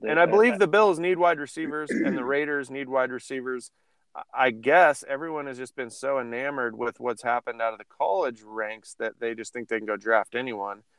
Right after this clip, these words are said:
Speaker 2: and
Speaker 1: Yeah.
Speaker 2: they'll be a good receiver in the N F L.
Speaker 1: Yeah.
Speaker 2: So we'll see how that looks after the draft.
Speaker 1: We'll see how it shakes out. I was listening to the radio on the way home last night and hadn't even thought about this, but, uh, you know,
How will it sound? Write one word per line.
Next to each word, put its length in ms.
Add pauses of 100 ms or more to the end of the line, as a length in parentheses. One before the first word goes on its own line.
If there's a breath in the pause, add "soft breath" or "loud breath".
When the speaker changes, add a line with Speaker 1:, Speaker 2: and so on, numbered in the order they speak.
(160)
Speaker 2:
and 120
Speaker 1:
Yeah. 20
Speaker 2:
they'll 140
be 120
a 60
good 160
receiver 420
in 100
the 60
N 100
F 120
L. 240 (340)
Speaker 1:
Yeah. 240
Speaker 2:
So 140
we'll 100
see 200
how 100
that 240
looks 340 (140)
after 240
the 80
draft. 320 (640 soft breath)
Speaker 1:
We'll 100
see 220
how 240
it 100
shakes 380
out. 240
I 160
was 160
listening 600
to 120
the 80
radio 320
on 80
the 60
way 100
home 320
last 340
night 380 (160)
and 420
hadn't 240
even 300
thought 200
about 400
this, 460 (140)
but, 180 (180)
uh, 200 (100)
you 100
know, 120